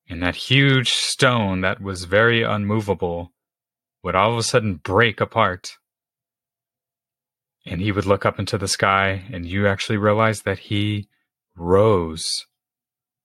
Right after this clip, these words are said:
on the third day. The one man who was unrecognizable to many people in the eyes of many people back then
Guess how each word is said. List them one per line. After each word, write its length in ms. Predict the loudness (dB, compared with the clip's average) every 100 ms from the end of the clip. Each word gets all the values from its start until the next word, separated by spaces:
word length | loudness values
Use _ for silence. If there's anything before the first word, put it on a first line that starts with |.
| _ _ _ _ _ _ _ -4
on 160 | -2
the 80 | -2
third 300 | 0 0 0
day. 400 | 0 0 -2 -8 -16 _ _ _ _ _ _ _ _ _ _ _ _
The 100 | 2
one 440 | 4 4 4 2 0
man 320 | 2 2 2
who 140 | 2 2
was 180 | 4 4
unrecognizable 960 | 4 2 2 0 0 0 0 0 -2
to 180 | -2 -2
many 240 | 0 0
people 460 | 0 -4 -4 -4 -4
in 80 | -6
the 120 | -4
eyes 240 | -2 -2
of 100 | -2
many 200 | 0 0
people 300 | 0 -4 -6
back 260 | -4 -6 -6
then 320 | -10 -10 -14